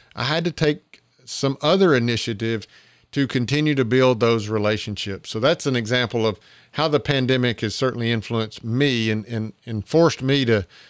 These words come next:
be adaptive in, in my leadership.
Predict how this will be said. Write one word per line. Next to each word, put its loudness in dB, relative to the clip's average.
be 2
adaptive -2
in, -6
in -6
my -2
leadership. -8